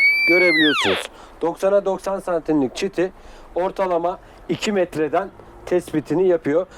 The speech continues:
Tabii bu çıplak bir hedef olduğu için manyetik alan oluşturmadığından derinlikler bu şekilde. Toprak altında manyetik alan oluşturduğunu da düşünürsek derinlik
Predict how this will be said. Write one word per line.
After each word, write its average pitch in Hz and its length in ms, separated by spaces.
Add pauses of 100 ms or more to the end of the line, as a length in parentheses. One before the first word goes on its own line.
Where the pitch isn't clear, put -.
(120)
Tabii 170 240
bu 175 100
çıplak 180 460
bir 175 160
hedef 170 280
olduğu 170 220
için 180 280 (400)
manyetik 170 400
alan 175 220
oluşturmadığından 160 840 (440)
derinlikler 156 560
bu 156 60
şekilde. 139 520 (300)
Toprak 190 380
altında 160 420
manyetik 175 460
alan 165 320 (100)
oluşturduğunu 160 580
da 147 120
düşünürsek 156 600
derinlik 160 360